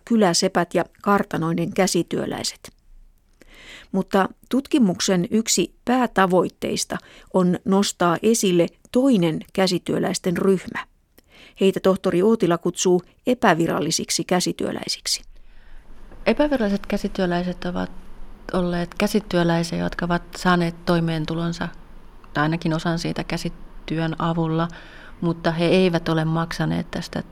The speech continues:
Speaker 2: työstä käsityöläismaksuja, eikä heitä yleensä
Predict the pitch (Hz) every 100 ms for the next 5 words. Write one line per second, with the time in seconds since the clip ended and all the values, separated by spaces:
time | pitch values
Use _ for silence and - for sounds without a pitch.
0 | - - 160 165 - 185 - - - -
1 | 170 165 180 185 196 196 190 - 180 175
2 | - - - - - - - 180 175 175
3 | 160 165 156 151 160 165